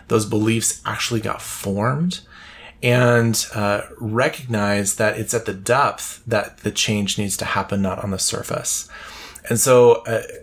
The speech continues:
really an analogy that I often use is we, we, we talk about coming into the emergency room when you have an issue, when you're gonna go to counseling, you have something you want to address, you go into the emergency room.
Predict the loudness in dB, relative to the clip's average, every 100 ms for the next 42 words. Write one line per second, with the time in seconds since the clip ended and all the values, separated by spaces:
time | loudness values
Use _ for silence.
0 | 0 4 6 6 4 4 4 4 2 4
1 | 2 0 -2 0 2 4 4 2 0 -2
2 | -4 -2 -2 -4 -6 _ _ _ _ _
3 | _ _ -4 2 4 4 0 -8 -20 -20
4 | -10 -6 -4 -2 -2 2 0 2 4 4
5 | 2 -6 -4 0 2 2 2 2 2 2
6 | 2 2 4 4 4 2 2 0 -2 0
7 | 2 2 0 -6 -16 -6 0 2 2 2
8 | 2 2 0 0 0 0 0 0 0 0
9 | 2 2 2 0 -2 -2 -2 -2 -2 -2
10 | 0 2 2 2 2 2 0 -2 0 0
11 | 0 -2 -2 -2 -2 -2 -2 0 -2 -2
12 | -4 -4 -4 -4